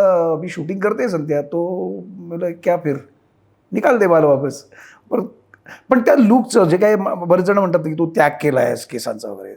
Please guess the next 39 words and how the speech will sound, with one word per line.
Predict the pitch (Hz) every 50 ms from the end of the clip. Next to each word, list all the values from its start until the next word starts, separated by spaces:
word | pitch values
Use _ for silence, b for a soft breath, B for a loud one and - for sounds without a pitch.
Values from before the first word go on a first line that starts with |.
| - -
तर | 233
जे | 226 254 285
काय | 269 254 185 165
so | 147 - 156
called | 131 139 147 147 143 -
त्याग | 143 123 123 127 123
वगैरे, | 117 117 123
मी | 143 160
त्याला | 165 160 165
त्याग | 160 165 147 139 139
वगैरे | 147 147 156 165
म्हणत | 165 147 170 185 165
नाही, | 151 147
पण | 147 185 190
जर | 180 240 240
झाला | 214 208 156 160 180 190
असेल | 160 - - 131 123
ज्या | 135 156 165
कारणामुळे, | 165 165 135 135 139 151 151 135 113 107 b b b b b b b b b
आज | - 170 170 170 - - _ _ _ _ _ _ _ _ _
त्या | - 208 208
कारणामुळे | - 196 175 175 175 190 185 185 185 185
आज | 190 185 185
ते | - 185
कारण | 175 - - - 160 156 170 180
सत्कारणी | 180 - 151 143 147 - 165 147 147 151 131
लागलं | 120 107 107 98 98
आहे. | 101 - _ _ -
कारण | 160 147 147 147
हा | 147 147
सिनेमा | 147 - 143 139 147 165 170
झाल्यानंतर | 139 131 135 131 135 143 160 170 165 156 170 170 160
आज | - 143 139
जेव्हा | 135 151 156 165 170 170 - - - _ _ _
लोक | - 139 143 131 - 160
जेव्हा | 147 165 165 156
विचारतात | 131 123 - 160 151 - 147 139 131
किंवा | - 180 170 160
बोलतात | 147 139 135 127 175 156